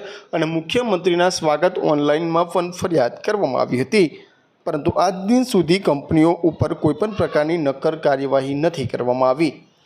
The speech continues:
આ પ્રશ્ન હવે કાયમી પ્રશ્ન બની ચૂક્યો છે. કંપની અને પોલીસ અને પોલ્યુશન બોર્ડના અધિકારીઓની મિલીભગત હોવાનું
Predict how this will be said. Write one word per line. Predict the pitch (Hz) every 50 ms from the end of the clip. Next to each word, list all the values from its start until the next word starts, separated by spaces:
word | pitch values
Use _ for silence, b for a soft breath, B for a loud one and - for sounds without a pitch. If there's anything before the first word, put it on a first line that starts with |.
| b b b b -
આ | 160 165
પ્રશ્ન | - 190 202 196 202 302 285
હવે | 240 220 208 214 214
કાયમી | 208 214 175 165 165 175 180 190 208 226 - - -
પ્રશ્ન | 170 160 156 156 - 185 180
બની | 165 147 143 151 147
ચૂક્યો | 147 156 147 143 - 156 156
છે. | 156 - 180 190 208 220 B B B B B B B _ _ -
કંપની | 180 180 175 - 226 247 262 285 294 - - -
અને | 180 170 180 190
પોલીસ | 185 - - 185 175 175 180 196 214 220 208 - - - -
અને | 185 160 160 170 165
પોલ્યુશન | 160 - 170 160 156 170 196 190 - 302 254 220 180
બોર્ડના | 156 151 151 151 151 156 156 160
અધિકારીઓની | 170 - 165 151 156 165 170 170 175 180 202 233 240 220 190 165
મિલીભગત | 151 151 156 151 139 135 139 135 143 147 147 147 - -
હોવાનું | 175 151 135 139 151 196 233 180 123